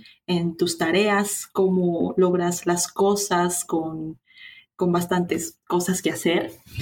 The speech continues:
Y la última, y creo la más importante, es, "¿Por qué quieres esta maestría y por qué ahora?". Ah,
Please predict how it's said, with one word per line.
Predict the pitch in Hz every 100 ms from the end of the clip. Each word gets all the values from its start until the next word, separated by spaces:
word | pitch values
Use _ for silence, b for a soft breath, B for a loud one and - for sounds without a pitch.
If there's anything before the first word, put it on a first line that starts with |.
| 123 B B B
Y | 294 294
la | 294 233
última, | 247 254 240 233
y | 220
creo | 247 214 214 220 214
la | 180
más | 180 185 -
importante, | 185 175 - 180 175 175 170 170
es, | 170 165 -
"¿Por | 196 190 -
qué | 240 240
quieres | 226 220 214
esta | - - 196
maestría | 180 - 190 190
y | -
por | - 180 -
qué | 175
ahora?". | 156 220 - - - _ _ _ _ _ _ _ - -
Ah, | 185 180 180 180 180